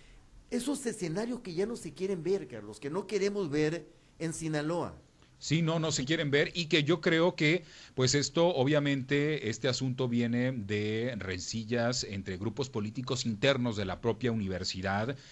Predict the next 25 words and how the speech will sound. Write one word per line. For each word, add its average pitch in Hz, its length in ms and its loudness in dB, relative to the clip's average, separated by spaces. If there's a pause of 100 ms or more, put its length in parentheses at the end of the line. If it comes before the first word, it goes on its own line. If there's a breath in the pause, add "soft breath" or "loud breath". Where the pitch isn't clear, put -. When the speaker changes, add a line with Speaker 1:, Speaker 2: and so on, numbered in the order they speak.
(300 loud breath)
Speaker 2:
que 113 160 2
parten 131 380 2
desde 120 260 2
ahí, 139 220 2
Manuel, 117 400 2
desde 113 520 2 (280 loud breath)
que, 139 260 6
pues, 117 260 2
un 139 300 2
grupo 151 400 4
político 139 640 2
dejó 117 560 0
de, 117 540 0
este, 90 800 -4
tener 113 260 0
el 127 100 0
control 120 420 0
de 123 120 2
la 117 100 2
universidad 117 540 2
y 131 80 0
lo 120 160 0
tomó 120 440 0
otro. 131 440 -2 (340 loud breath)
Entonces, 135 460 0